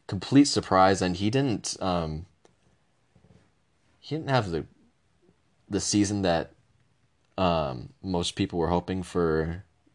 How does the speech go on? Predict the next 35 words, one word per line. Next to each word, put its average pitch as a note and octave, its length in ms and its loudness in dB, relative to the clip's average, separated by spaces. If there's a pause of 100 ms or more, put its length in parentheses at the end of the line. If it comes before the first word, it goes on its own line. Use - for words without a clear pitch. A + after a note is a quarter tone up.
(380)
uh, E2+ 220 0
number F2 260 2
four E2 280 2
pick - 260 -4
in F2+ 80 -2
the E2 60 -2
draft. E2+ 600 0 (540)
Um, C#2+ 380 -2
you D#2 80 -4
know, C#2+ 80 -6
passed - 420 -2
up E2+ 240 -2
on, D#2+ 440 -2 (920)
uh, D2 320 0
Josh E2 380 4
Allen. E2+ 480 0 (880)
Uh, E2 180 -2
they D#2 220 -2
also A#2 280 2
brought A2+ 220 4
in, D#2+ 240 -2 (240)
you F#2 140 -4
know, E2+ 120 0
they F2 140 2
drafted A2+ 420 2
Max F2+ 240 -2
Crosby F2+ 600 2
last, F2 440 -2
uh, F2 360 0 (100)
last F#2+ 240 2
draft F#2 240 4
too, G2 280 4 (1000)
and E2 360 0
he A2+ 220 0
played G2 560 4